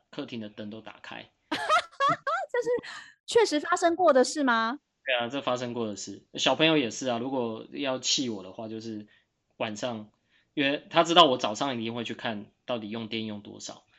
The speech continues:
Speaker 2: 嗯。
Speaker 1: 然后我，我就会早上起来就会一声惨叫，这样，怎么会这个灯都是打开的这样。
Speaker 2: <laughs>
Speaker 1: 我老婆配合度还蛮高的，我们结婚的时候也是用低碳婚礼，就是，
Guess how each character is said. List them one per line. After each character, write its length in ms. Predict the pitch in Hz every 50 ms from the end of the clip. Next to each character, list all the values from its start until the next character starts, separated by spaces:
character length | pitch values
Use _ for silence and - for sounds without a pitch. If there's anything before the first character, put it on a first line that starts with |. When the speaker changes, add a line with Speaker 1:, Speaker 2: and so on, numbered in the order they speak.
| _ _ -
Speaker 2:
嗯。 320 | 226 214 214 214 202 190 190 208 233 _
Speaker 1:
然 80 | _ -
后 380 | 139 131 123 120 120 123 - _
我， 220 | 127 117 117 - -
我 140 | 120 117 113
就 120 | 107 127
会 180 | 127 127 123 120
早 180 | 117 113 104 110
上 160 | 123 123 117
起 160 | - - 110
来 120 | 98 98 101
就 120 | 107 113
会 120 | 113 110 110
一 60 | 113
声 220 | 113 - 113 110 107
惨 200 | - - 98 95
叫， 240 | - - 101 87 98
这 80 | 98
样， 100 | 107 110
怎 120 | 107 - 143
么 80 | 143
会 300 | 135 170 202 190 190 - _
这 100 | - 151
个 100 | 147 139
灯 200 | 123 - 131 131 123
都 100 | 127 123
是 80 | 123 120
打 180 | 113 95 92
开 240 | - - 104 101 104
的 140 | 98 95 98
这 120 | - -
样。 80 | - -
Speaker 2:
<laughs> 1500 | - - - - 587 659 679 - 605 554 539 571 571 - - 440 427 - - _ 330 294 392 - _ _ _ - - _ _ _ _ _ _ _ _ - - _ _ _
Speaker 1:
我 140 | 175 202 233
老 160 | 226 180 147
婆 120 | 143 151
配 160 | 151 214 208
合 60 | 196 -
度 120 | 190 185
还 100 | 165 143
蛮 200 | 135 131 127 131
高 160 | 131 143 139 143
的， 120 | 135 123
我 40 | 120 123
们 120 | 123 131
结 200 | - - 147 156
婚 160 | 156 202 208
的 100 | 190 170
时 140 | 143 - 151
候 100 | 156 160
也 120 | 139 113
是 160 | 104 110 135 147
用 240 | 151 147 139 120
低 160 | - 143 135 135
碳 220 | 135 143 131 123
婚 260 | 120 - 120 113 113 110
礼， 220 | 107 95 - -
就 140 | - - 131
是， 400 | 123 127 131 123 120 117 110 110